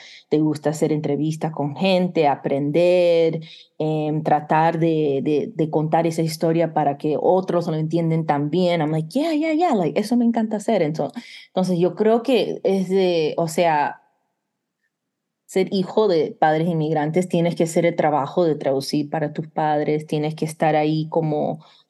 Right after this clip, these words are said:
como el puentecito entre el mundo de ellos y el, este mundo que estás viviendo tú. Entonces, yo como que me siento como mi crianza me ha ayudado con periodismo, pero fue sabiendo que yo como que tenía una voz,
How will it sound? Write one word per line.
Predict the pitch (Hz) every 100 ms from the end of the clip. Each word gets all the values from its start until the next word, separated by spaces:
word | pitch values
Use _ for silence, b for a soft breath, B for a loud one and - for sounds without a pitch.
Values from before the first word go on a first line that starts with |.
| _ _ -
como | 185 165
el | 165
puentecito | 165 160 160 160 185 180 156
entre | 147 156 156
el |
mundo | 156 165 165 165
de | 165
ellos | 165 170 170
y | 160
el, | 156 160 160
este | 170 160 175
mundo | 165 170 156
que | 156
estás | 156 151
viviendo | 156 139 139 135
tú. | 131 160 131 -
Entonces, | 160 160 160 160 151
yo | 156 170
como | - 190 185
que | 185 160
me | 147
siento | 151 160 160
como | 160 139 131 - -
mi | 160 156
crianza | - 170 147 147 170 160 - - 160 -
me | 156
ha | 147
ayudado | 143 147 139 143 160 135
con | 139 131
periodismo, | - - - - 160 - -
pero | 160 151
fue | 147 - 175 196 214 - b b b b _ _ _
sabiendo | - 180 170 165 170 202
que | 202 175
yo | 156 175 175 190 208 202
como | 185 165
que | 160
tenía | 156 165 160 160
una | 190 190
voz, | 160 165 180 370 - - -